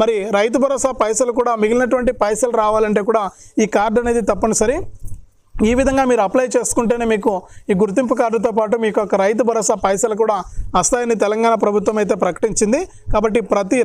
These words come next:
రైతు కూడా వెంటనే ఇలా చేయండి. అలాగే ఇప్పటికే కేంద్ర ప్రభుత్వం విడుదల చేసినటువంటి పీఎం కిసాన్ సమాన్ నిధి పథకం ద్వారా ఒక్కొక్క రైతుకు కూడా మనకు పంతొమ్మిది విడతల డబ్బులను కేంద్ర ప్రభుత్వం ఇప్పటికే విడుదల చేసింది. మరి కేంద్ర ప్రభుత్వం విడుదల చేసినటువంటి ఈ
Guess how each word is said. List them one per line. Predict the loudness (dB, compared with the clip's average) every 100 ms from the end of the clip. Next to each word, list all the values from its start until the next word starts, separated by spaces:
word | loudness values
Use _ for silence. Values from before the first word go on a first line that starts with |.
| 0
రైతు | 0 0 0
కూడా | 0 0
వెంటనే | 0 2 2
ఇలా | 2 2
చేయండి. | 0 0 -2 -2 -8 -10 -2
అలాగే | 0 2 0 0
ఇప్పటికే | -2 0 -2 0
కేంద్ర | -2 0 0 0
ప్రభుత్వం | -2 -2 0 0
విడుదల | 0 -2 -2
చేసినటువంటి | -2 0 2 0 2 -2 -2 -8 -6 0
పీఎం | 0 0 -2
కిసాన్ | 0 0 0
సమాన్ | 0 0 2
నిధి | 0 0
పథకం | -2 -2 0 2
ద్వారా | 0 -2 -6 _ -4 -2
ఒక్కొక్క | -2 -2 0
రైతుకు | 0 -2 -2 0
కూడా | 0 0
మనకు | -2 0 -2 -4 -16 _ -2
పంతొమ్మిది | 0 -2 0 0
విడతల | 0 0 -2 -2
డబ్బులను | -2 -2 -2 -2
కేంద్ర | -2 0 -2
ప్రభుత్వం | -2 -2 -2 0
ఇప్పటికే | -2 -2 -2
విడుదల | 0 -2 -2
చేసింది. | -2 0 0 0 -2 -2 -2 -2
మరి | 0 -2
కేంద్ర | 0 0 0
ప్రభుత్వం | -2 -2 0
విడుదల | 0 0 0 -2
చేసినటువంటి | -2 -2 0 0 0 -2 -4 -6 -2
ఈ | 0